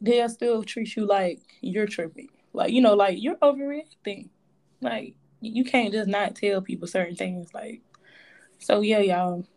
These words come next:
when y'all get involved with people, make sure you being straight up.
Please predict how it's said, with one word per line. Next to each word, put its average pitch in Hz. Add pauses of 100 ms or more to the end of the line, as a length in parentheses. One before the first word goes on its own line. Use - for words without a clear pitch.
when 202
y'all 285
get 277
involved 233
with 233
people, 214 (220)
make 247
sure 294
you 269
being 240
straight 226
up. -